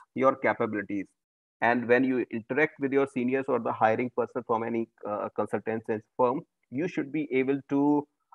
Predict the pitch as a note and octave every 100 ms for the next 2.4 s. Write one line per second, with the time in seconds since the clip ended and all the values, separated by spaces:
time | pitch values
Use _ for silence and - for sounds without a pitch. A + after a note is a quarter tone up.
0 | - - A2+ - _ - A2 A2 A2+ B2
1 | C#3+ C#3+ B2+ G#2 G2+ - - A#2+ B2 A#2
2 | B2+ - - D3+